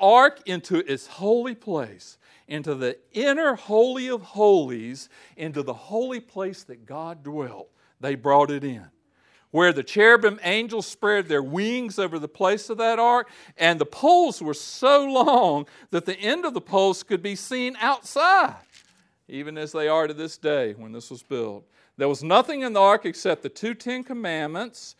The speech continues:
that Moses got on Mount Sinai when God made a covenant with them. And when the priests came forth from the holy place, they were all present, and all the people who would sing were there in unison. Guess what they started to do?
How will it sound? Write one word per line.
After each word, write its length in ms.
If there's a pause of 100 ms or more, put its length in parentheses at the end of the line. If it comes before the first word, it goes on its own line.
(200)
that 100
Moses 400
got 260
on 140
Mount 260
Sinai 540
when 180
God 300
made 180
a 60
covenant 540
with 160
them. 360 (320)
And 140
when 120
the 60
priests 420
came 280
forth 380
from 160
the 100
holy 420
place, 580
they 120
were 160
all 320
present, 680 (580)
and 260
all 320
the 100
people 360
who 160
would 120
sing 400
were 140
there 500 (280)
in 160
unison. 580
Guess 240
what 140
they 80
started 460
to 100
do? 360